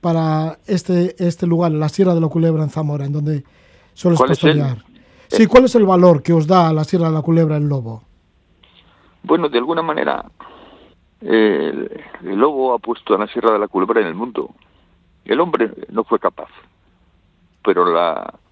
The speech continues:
Speaker 2: eh, cantidad de lobos, que es la mayor reserva natural de lobos de Europa, ha puesto en la Sierra de la Culebra en el mundo, ¿no?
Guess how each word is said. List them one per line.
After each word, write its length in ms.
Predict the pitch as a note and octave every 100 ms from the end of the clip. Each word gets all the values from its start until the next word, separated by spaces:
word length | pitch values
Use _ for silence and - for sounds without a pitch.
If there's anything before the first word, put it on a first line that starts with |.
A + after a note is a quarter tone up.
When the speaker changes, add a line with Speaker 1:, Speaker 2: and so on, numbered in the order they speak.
| _ _ _ _ B3 -
Speaker 2:
eh, 520 | G1+ - - - - -
cantidad 400 | - G2 - C3+
de 80 | C#3
lobos, 300 | B2 B2 G2
que 80 | -
es 60 | A#2+
la 80 | G#2
mayor 280 | F#2+ G#2+ F#2+
reserva 380 | - A2+ G2 - F2+
natural 480 | F2 - F2+ F2+ - - _
de 200 | - E2+
lobos 260 | F2 G2+ F2
de 60 |
Europa, 420 | D#2 F#2+ - F#2+ - _ _ _ _ _ _ _
ha 80 | -
puesto 260 | - G2+ -
en 80 | G#2
la 60 |
Sierra 220 | F2+ G#2+ G#2+
de 60 |
la 60 | F#2+
Culebra 340 | F2+ G2+ G#2+
en 60 | C2+
el 60 |
mundo, 260 | D2 D#2+ -
¿no? 160 | D2+